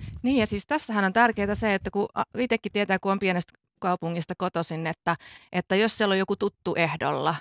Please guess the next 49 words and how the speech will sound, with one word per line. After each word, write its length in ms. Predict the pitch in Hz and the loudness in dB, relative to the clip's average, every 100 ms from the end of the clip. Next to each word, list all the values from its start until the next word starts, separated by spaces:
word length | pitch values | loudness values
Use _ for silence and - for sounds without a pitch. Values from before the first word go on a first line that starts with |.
| - | -2
tai 180 | 185 185 | 2 2
sitten, 220 | - - | 2 -6
että, 160 | 180 196 | -6 -4
että 120 | 202 | 0
on 120 | 214 | 2
vaan 140 | 196 185 | 2 0
tuttuja 380 | 208 - 185 | -2 0 2
naamoja, 380 | 190 190 156 156 | 6 6 4 0
että 100 | 165 | 0
hei, 120 | 220 | -2
kiva 240 | 220 226 190 | 0 0 0
toi 260 | 175 175 | 0 -2
yksi 220 | 180 - 185 | -2 -4 -2
ravintolayrittäjä, 960 | 185 175 165 156 156 160 165 - 156 156 | 0 -2 -2 -2 -2 -2 -4 -4 -2 0
joka, 280 | 160 165 - | 0 -2 -2
jonka 260 | 165 165 - | -2 -2 -2
ravintolassa 560 | 190 190 170 165 156 175 | 0 2 2 2 0 2
mä 60 | |
oon 80 | 175 | 4
aina 220 | 175 160 | 4 2
käynyt, 280 | 165 151 156 | 0 0 0
niin 140 | 170 190 - | -2 -4 -2
kiva 180 | 240 | 0
juttu, 260 | 202 190 170 | 0 -2 -4
se 100 | 170 | -2
on 100 | 165 | 0
ehdolla, 380 | 175 160 156 165 | 0 0 -2 -4
pitäisikö 340 | - 202 - 175 | -2 -2 0 0
äänestää 400 | 165 165 175 170 | 0 0 -2 -2
sitä? 360 | - 233 117 - - - - | -2 0 0 0 -8 -8 -4
Niin 100 | 180 | 0
kuin, 80 | |
että 120 | 190 - | 0 2
se 60 | |
ei 60 | 226 | 0
välttämättä 500 | 254 - 202 - 214 | 0 0 -4 0 4
ole 160 | 240 190 | 4 6
aina 220 | 190 180 | 4 2
se 120 | 202 - | -2 0
puolue 360 | 254 180 170 - | 2 4 2 2
edellä, 340 | 185 175 175 | 2 2 2
vaan 140 | 180 | 2
se 120 | 180 208 | 2 2
voi 160 | 202 | 4
olla, 220 | 214 185 | 4 4
että 120 | 170 - | 2 0
se 60 | |
on 100 | 190 | 0
joku 240 | 185 190 | 0 -2